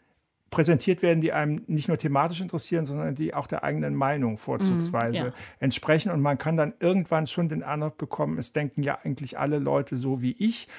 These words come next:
Speaker 1: Und wenn dann, ich, ich merke das selber immer daran, wenn dann mal eine Sache aufploppt, die völlig konträr ist,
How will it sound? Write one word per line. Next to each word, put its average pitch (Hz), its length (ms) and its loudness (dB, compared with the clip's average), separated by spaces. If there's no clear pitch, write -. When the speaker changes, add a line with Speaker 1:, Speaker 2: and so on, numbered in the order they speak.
Speaker 1:
Und 139 140 2
wenn 151 160 4
dann, 147 220 4
ich, - 120 -8
ich 208 140 -4
merke 170 180 6
das 156 100 -4
selber 175 260 4
immer 160 200 2
daran, 160 340 2
wenn 151 120 -2
dann 151 140 0
mal 143 220 0
eine 196 320 6
Sache 170 300 0
aufploppt, 170 600 0
die 165 360 -6
völlig 247 380 4
konträr 143 520 2
ist, 190 200 -4